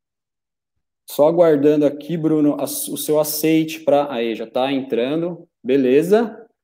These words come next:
Ah, bom, tamo ju-, Bru-, Bruno já tá aqui no Instagram, já tá comigo aqui também no YouTube. Bruno, boa noite. Seja bem-vindo aqui à live do Parques Nacionais. É,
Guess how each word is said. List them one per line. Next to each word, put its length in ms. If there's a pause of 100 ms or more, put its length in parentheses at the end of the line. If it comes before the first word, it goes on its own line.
(500)
Ah, 400
bom, 440
tamo 320
ju-, 180
Bru-, 320
Bruno 240
já 100
tá 200
aqui 320
no 200
Instagram, 640
já 80
tá 160
comigo 320
aqui 100
também 280
no 80
YouTube. 720 (240)
Bruno, 280
boa 280
noite. 800
Seja 200
bem-vindo 680
aqui 480
à 260
live 380
do 80
Parques 280
Nacionais. 960 (600)
É, 480